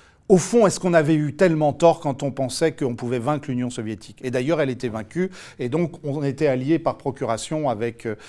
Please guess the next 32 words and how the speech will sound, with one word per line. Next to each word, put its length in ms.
enfin, 260
on, 120
c'était 220
une 80
victoire 280
par 160
procuration 720
grâce 400
aux 220
Américains 480
et 100
à 40
beaucoup 260
d'autres. 280
Et 100
je 120
crois 400
que, 200
euh, 160
cette, 520
euh, 440
ce, 280
ce 180
mécanisme 680
psychologique, 1080
euh, 240
il 180
est 100
tout 120
à 80
fait 140
démontrable. 800